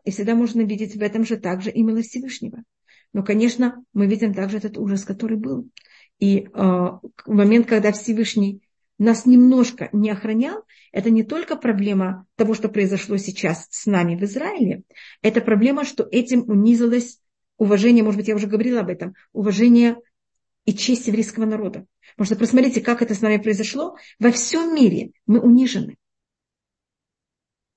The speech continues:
Поэтому мы должны понять, что Всевышний нас не то-, нам не только важно, что Всевышний нас физически охранял,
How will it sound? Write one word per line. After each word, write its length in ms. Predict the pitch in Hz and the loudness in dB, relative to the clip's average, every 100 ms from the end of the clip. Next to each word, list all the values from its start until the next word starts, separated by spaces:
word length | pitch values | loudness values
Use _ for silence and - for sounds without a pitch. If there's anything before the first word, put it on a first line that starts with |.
| _ _ _ _ _ _ _ _ _ | _ _ _ _ _ _ _ _ _
Поэтому 260 | - 226 240 | -2 4 6
мы 40 | |
должны 240 | 226 226 247 | 6 4 2
понять, 340 | 233 226 254 | 2 0 0
что 360 | - - 208 - | -4 -4 -4 -4
Всевышний 540 | - 226 240 - 226 | -6 -4 -2 0 0
нас 260 | 220 214 214 | 0 -2 -2
не 100 | 214 | -2
то-, 160 | 208 | -2
нам 340 | 233 220 214 - | 0 0 0 -6
не 180 | - 226 | -2 0
только 320 | 202 320 - | 0 -8 -8
важно, 260 | 262 233 220 | -4 -2 -4
что 180 | - 202 | -4 -8
Всевышний 360 | - 220 220 | -6 -6 -4
нас 100 | 208 | -4
физически 500 | - 220 277 330 - | -2 -4 -2 -6 -4
охранял, 480 | 190 208 196 160 - | -4 0 -2 -2 -6